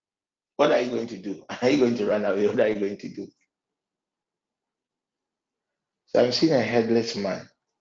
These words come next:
with this evil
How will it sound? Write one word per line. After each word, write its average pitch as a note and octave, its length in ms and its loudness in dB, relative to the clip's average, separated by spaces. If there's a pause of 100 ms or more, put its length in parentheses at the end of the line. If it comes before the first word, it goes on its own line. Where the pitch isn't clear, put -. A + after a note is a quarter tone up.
(2250)
with G#2+ 100 2
this C3+ 280 0
evil A2+ 640 6